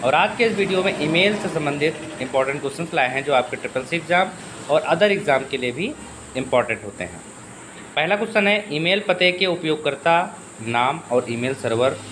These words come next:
भागों को प्रतीक द्वारा अलग किया जाता है। तो यहाँ पे जो उपयोगकर्ता लिखा है, जैसे कि कोई ईमेल आईडी आपकी होती है, जैसे लिखा होता है एबीसी वन टू थ्री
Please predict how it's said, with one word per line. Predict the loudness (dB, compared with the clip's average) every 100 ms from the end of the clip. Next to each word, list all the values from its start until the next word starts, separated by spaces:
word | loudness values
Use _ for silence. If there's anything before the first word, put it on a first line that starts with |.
| -12 -6
भागों | 0 2 2
को | 2 2 0 -2 -2
प्रतीक | 0 0 0
द्वारा | 4 4
अलग | 4 0 -2
किया | 0 0
जाता | 0 -4
है। | -4 -8 -14 -16 -16 -6
तो | 0
यहाँ | 0 2
पे | 2
जो | 2 2 -2 -10 -14 -10
उपयोगकर्ता | 0 0 0 0 0 2 0
लिखा | 0 2
है, | 4 4 2 -4
जैसे | -4 -2
कि | -4 -8 -16 -6 2
कोई | 2
ईमेल | 4 4
आईडी | 4 2
आपकी | -2 -2
होती | -6 -4 -4
है, |
जैसे | -4 -6
लिखा | -6
होता | -4
है | -2 -4
एबीसी | -4 -8 -6 -8 -8 -14 -18 -18 -14 -6
वन | -2 -2
टू | -4 -8 -8
थ्री | -6 -6